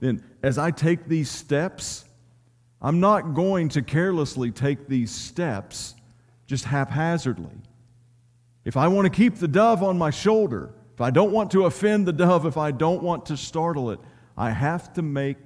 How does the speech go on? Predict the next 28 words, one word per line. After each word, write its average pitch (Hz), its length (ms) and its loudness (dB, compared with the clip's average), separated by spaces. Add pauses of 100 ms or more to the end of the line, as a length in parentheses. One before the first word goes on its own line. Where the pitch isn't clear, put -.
this 110 340 -6
move, 120 600 -2 (640)
every 175 680 -2 (280)
move 113 720 -2 (960)
with 104 240 -10
this 104 240 -8
dove 95 560 -8 (720)
in 98 180 -6
mind. 98 380 -8 (640)
And 117 100 0
it's 123 200 -4
the 127 100 -6
same 196 440 0
thing 151 420 -2 (340)
with 131 200 0
our 139 260 0
relationship 123 840 0
to 127 120 -4
the 104 100 -6
Holy 113 280 -4
Spirit. 151 400 -4 (220)
Every 135 300 -2
conversation 190 840 2
we 190 140 2
have, 170 320 2
we 151 140 0
should 131 340 -2
have 131 500 0